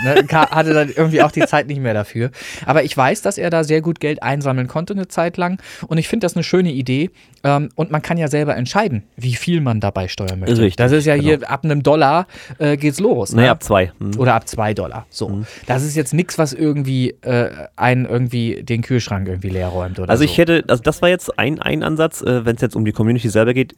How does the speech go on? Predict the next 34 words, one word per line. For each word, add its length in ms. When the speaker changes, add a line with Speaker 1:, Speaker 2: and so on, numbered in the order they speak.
Speaker 2:
Patreon. 420
Der 160
andere 220
Ansatz 320
wäre 160
tatsächlich, 580
äh, 40
aber 360
da 80
tue 140
ich 80
mich 140
schwer, 340
äh, 140
man 100
kann 200
den 280
Podcast 540
selber 320
monetarisieren. 800
Ähm, 380
dass 160
man 140
sagen 240
kann, 360
nur 360
der, 280
der 200
das 200
Abo 200
für 160
den 100
Podcast 580
hat, 300